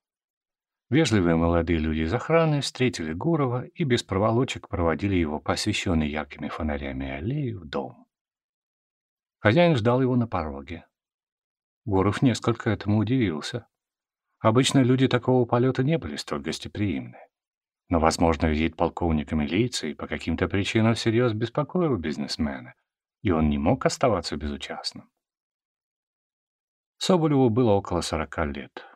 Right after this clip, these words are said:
Крупный, представительный, хорошо одетый.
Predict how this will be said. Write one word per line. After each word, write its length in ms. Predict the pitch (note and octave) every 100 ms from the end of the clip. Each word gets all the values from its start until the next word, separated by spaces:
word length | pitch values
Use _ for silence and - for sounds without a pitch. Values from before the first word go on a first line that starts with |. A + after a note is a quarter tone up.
| _ -
Крупный, 580 | F#2+ B2+ D3 - G2
представительный, 960 | - D2+ - - D#2+ F2+ B2 A#2 F2+ E2+
хорошо 460 | C#2+ D#2+ D#2 - C3
одетый. 560 | D2 E3 A#2+ - F2